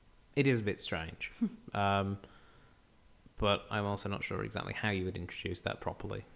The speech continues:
Speaker 1: um, in, in this particular production, and particularly because it's already over two hours long.
Speaker 2: Mm.
Speaker 1: Um, which, yeah, it's just somewhere in there, it just feels that tiny bit too long. It feels like it's got five minutes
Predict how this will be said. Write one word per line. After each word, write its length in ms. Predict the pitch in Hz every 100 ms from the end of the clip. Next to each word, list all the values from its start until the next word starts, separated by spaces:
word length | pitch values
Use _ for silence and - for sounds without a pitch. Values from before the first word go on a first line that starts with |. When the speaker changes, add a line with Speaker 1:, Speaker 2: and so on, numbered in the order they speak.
| - -
Speaker 1:
um, 640 | 104 87 82 85 82 90 - - - - - - - - - - - - - 58 73 76 -
in, 140 | 110 -
in 160 | 110
this 140 | 104 -
particular 400 | 101 90 90 90
production, 520 | 92 87 - - -
and 160 | 117 110
particularly 320 | 117 120 95
because 260 | 92 98 101
it's 120 | 120
already 400 | 98 90 90 85
over 160 | 90
two 140 | - 92
hours 260 | 90 95
long. 320 | 95 87 107 - -
Speaker 2:
Mm. 180 | 208 190 175 - - - - -
Speaker 1:
Um, 580 | 101 90 90 85 82 85 - - - - -
which, 360 | 113 - - - -
yeah, 260 | - 120 104
it's 160 | 110 -
just 220 | 139 - - - -
somewhere 420 | - 175 170 131
in 160 | 113 104
there, 220 | 87 87 - -
it 140 | 104 -
just 180 | -
feels 220 | - 95 85
that 300 | 85 - -
tiny 420 | - 131 127 117
bit 200 | 113 -
too 160 | 113 95
long. 200 | 95 101
It 80 | -
feels 160 | 123
like 140 | 123 -
it's 100 | -
got 160 | 95
five 400 | - 135 143 139
minutes 480 | 123 107 - - -